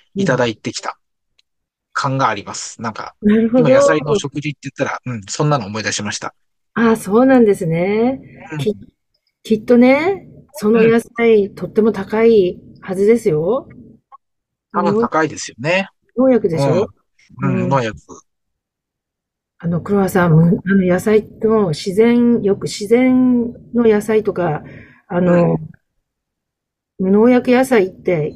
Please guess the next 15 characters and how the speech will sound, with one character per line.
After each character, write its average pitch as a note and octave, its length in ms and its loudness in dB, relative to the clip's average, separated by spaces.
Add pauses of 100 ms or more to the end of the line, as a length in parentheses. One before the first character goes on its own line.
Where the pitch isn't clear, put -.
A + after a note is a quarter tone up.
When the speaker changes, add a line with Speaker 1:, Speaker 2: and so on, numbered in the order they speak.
Speaker 2:
世 F#3+ 160 -2
の A3 140 4
中 A#3+ 180 2
に E3 120 0
言 F3 80 -8
っ - 40 -20
て A#3 80 0
ま B3 140 2
す C4 80 -6
け F3 100 -2
ど、 F#3 440 -2
実 - 280 -4
は、 G#3 340 0
Speaker 1:
う - 20 -6
ん。 - 20 -8